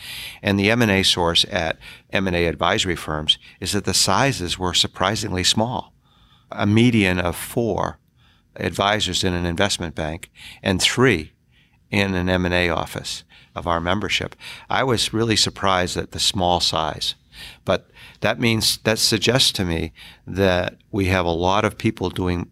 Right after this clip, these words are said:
playing multiple roles in those groups. That's not to say there aren't bigger offices on investment banks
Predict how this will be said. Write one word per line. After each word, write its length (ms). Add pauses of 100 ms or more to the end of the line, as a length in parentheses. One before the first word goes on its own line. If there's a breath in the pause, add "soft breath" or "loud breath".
playing 280
multiple 460
roles 500 (120)
in 160
those 260
groups. 420 (480 loud breath)
That's 200
not 220
to 60
say 220
there 180
aren't 220
bigger 420
offices 640
on 180
investment 540
banks 400